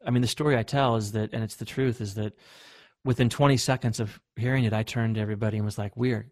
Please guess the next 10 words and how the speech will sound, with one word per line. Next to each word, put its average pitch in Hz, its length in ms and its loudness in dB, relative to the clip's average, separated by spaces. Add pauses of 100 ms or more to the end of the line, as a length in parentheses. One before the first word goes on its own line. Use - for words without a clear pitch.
covering 113 480 -2
this 110 160 -10
song." 113 520 -6
Like, 107 320 -12 (600)
I 113 100 0
mean, 113 380 4
no 147 160 8
one 160 140 10
had 123 100 6
really 120 380 6